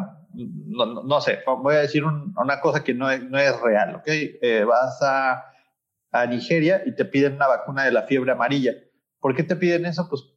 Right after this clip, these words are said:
pues para dejarte entrar. Si no tienes esa vacuna de la fiebre amarilla, no puedes entrar. Entonces, ahí, eh, creo que lo único que le hacía falta a esto es tener ese,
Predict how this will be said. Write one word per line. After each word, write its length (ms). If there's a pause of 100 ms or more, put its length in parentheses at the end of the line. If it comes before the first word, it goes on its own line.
pues 180
para 140
dejarte 340
entrar. 360
Si 80
no 160
tienes 240
esa 100
vacuna 320
de 60
la 100
fiebre 220
amarilla, 320
no 100
puedes 220
entrar. 260
Entonces, 420
ahí, 680 (160)
eh, 560
creo 320
que 340
lo 160
único 300
que 100
le 120
hacía 260
falta 400
a 80
esto 360
es 140
tener 440
ese, 680